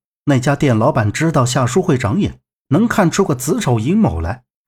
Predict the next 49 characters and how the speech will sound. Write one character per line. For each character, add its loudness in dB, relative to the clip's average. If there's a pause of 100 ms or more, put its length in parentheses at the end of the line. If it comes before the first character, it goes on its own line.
(140)
就 2
拿 2
出 -2
了 2
一 0
件 0
用 4
黄 0
布 2
包 2
着 -2
的 -4
东 2
西。 -6 (920)
当 4
店 2
老 2
板 2
打 0
开 -2
黄 0
布 -4 (120)
送 2
到 2
夏 0
叔 -2
手 0
上， -6 (420)
杨 2
牧 6
就 0
看 2
到 2
那 4
是 0
一 0
件 -4 (140)
呈 0
青 2
白 -2
色、 -4 (260)
提 -2
柄， -4 (400)
两 4
面 4
形 2
式 -2
相 0
同， -2